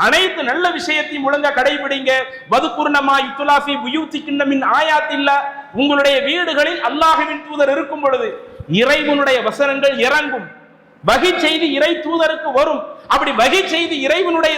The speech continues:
தூதருக்கு வருகிற பொழுது அல்லாஹ்வுடைய வேதங்களில் இருந்தும், வல் ஹிக்மா, இறைவனுடைய ஞானத்தில் இருந்தும் என்னென்ன விஷயங்கள் உங்களுடைய வீடுகளில் இறக்கப்படுகிறதோ, அப்படி ஓதப்படக்கூடிய அந்த விஷயங்களை எல்லாம் நீங்கள்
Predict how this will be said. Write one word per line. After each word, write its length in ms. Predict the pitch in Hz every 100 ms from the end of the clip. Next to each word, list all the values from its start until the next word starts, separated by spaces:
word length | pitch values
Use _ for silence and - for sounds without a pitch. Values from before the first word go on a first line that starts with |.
| 294
தூதருக்கு 440 | 320 320 311 302 226
வருகிற 280 | 294 294 285 247
பொழுது 300 | 214 196 285 381 - - 202
அல்லாஹ்வுடைய 600 | 285 349 370 349 320 311 262
வேதங்களில் 640 | 294 349 339 320 294 285 269
இருந்தும், 300 | 262 262 247 - -
வல் 140 | 240 254
ஹிக்மா, 400 | 381 - 330 294 262 196 - 208
இறைவனுடைய 520 | 277 359 339 320 311 277 214
ஞானத்தில் 500 | 311 381 - 311 285
இருந்தும் 300 | 277 277 277 208 - 165
என்னென்ன 360 | 254 359 370 381 339
விஷயங்கள் 460 | 269 339 320 330 330
உங்களுடைய 340 | 294 302 302 285 285
வீடுகளில் 480 | 339 330 302 302 247
இறக்கப்படுகிறதோ, 800 | 285 311 311 - 262 254 247 247 233 - -
அப்படி 220 | 240 277 226 247
ஓதப்படக்கூடிய 640 | 349 330 311 285 - 269 254
அந்த 100 | 214
விஷயங்களை 500 | 202 359 339 311 277 262
எல்லாம் 260 | 254 254 254 254 -
நீங்கள் 240 | 190 214